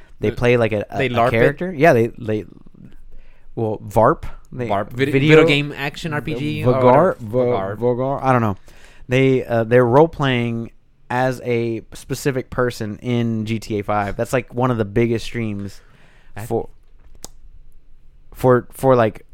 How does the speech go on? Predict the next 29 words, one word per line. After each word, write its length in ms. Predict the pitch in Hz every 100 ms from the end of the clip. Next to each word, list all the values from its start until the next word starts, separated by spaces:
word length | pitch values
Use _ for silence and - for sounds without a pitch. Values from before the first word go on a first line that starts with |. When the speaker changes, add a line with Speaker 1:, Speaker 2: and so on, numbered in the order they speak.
| -
Speaker 1:
Twitch 300 | - 151 -
itself. 480 | 120 - 127 147 -
Like, 140 | 107
that's 180 | 117 -
one 100 | 127
of, 80 | 113
like, 140 | 110
the 60 | 101
biggest 260 | 101 95
things. 360 | 87 - - - 117
Like, 200 | 98 -
people, 300 | 123 104 101 - - - - - - -
like, 160 | 117
Speaker 2:
Just 60 | - 185
Speaker 1:
legit. 200 | 302 175
Speaker 2:
role 80 | 165
playing. 320 | 165 117 101 - -
Speaker 1:
Yeah, 140 | 220
role 160 | 120 185
playing 420 | 170 147 131 131
in 260 | 139 139 127
G 120 | 120
T 180 | 120 101
A. 120 | - - - - - -
Speaker 2:
Somehow 300 | - 175 214
that 100 | 165
doesn't 220 | 147 165
surprise 320 | 147 131 127
me. 180 | 160